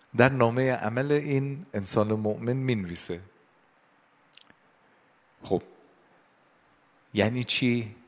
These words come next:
یعنی این که مثلاً من همین که آرزو بکنم که یا لیتنی کنت معهم، کاش که مثلاً من الان با این مدافعین حرم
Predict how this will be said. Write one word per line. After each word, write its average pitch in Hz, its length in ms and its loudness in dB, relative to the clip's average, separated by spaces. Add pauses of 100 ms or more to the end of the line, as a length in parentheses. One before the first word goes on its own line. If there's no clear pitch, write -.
(1800)
یعنی 90 260 2
این 104 180 2
که 85 400 -4 (100)
مثلاً 120 260 -2
من 127 160 -2
همین 127 240 -8
که 127 140 -4
آرزو 113 800 0 (260)
بکنم 95 500 -4
که 92 280 -6 (1160)
یا 104 160 8
لیتنی 104 600 4
کنت 95 300 -2
معهم، 90 640 -4
کاش 110 320 0
که 107 140 -4
مثلاً 98 360 -2
من 95 420 -2
الان 87 420 -2
با 85 140 0
این 87 480 -4
مدافعین 87 560 -4
حرم 107 580 0